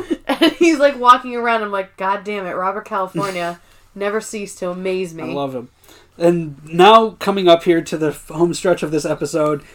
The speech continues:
Speaker 2: I'm gonna let you do the quote, but
Speaker 1: Okay.
Speaker 2: first we see Pam gives Nellie her phone. She's like, "Oh,
Speaker 1: Yeah.
Speaker 2: you must have dropped it." And, like, Nellie's looking at, was it Arabian golden
Speaker 1: Arabian
Speaker 2: sandals?
Speaker 1: golden sandals,
Speaker 2: She wants
Speaker 1: yeah.
Speaker 2: to get, you know, Pam a pair 'cause she's a shopaholic.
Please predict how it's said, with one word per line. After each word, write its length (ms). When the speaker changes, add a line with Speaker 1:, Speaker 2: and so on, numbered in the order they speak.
Speaker 2:
I'm 80
gonna 160
let 200
you 120
do 160
the 60
quote, 420
but 200
Speaker 1:
Okay. 260
Speaker 2:
first 220
we 80
see 140
Pam 300
gives 240
Nellie 280
her 120
phone. 380
She's 160
like, 100
"Oh, 80
Speaker 1:
Yeah. 80
Speaker 2:
you 60
must 180
have 100
dropped 300
it." 260
And, 440
like, 320
Nellie's 400
looking 240
at, 160
was 240
it 120
Arabian 680
golden 280
Speaker 1:
Arabian 220
Speaker 2:
sandals? 360
Speaker 1:
golden 240
sandals, 420
Speaker 2:
She 60
wants 200
Speaker 1:
yeah. 60
Speaker 2:
to 20
get, 40
you 100
know, 100
Pam 300
a 80
pair 200
'cause 140
she's 160
a 40
shopaholic. 720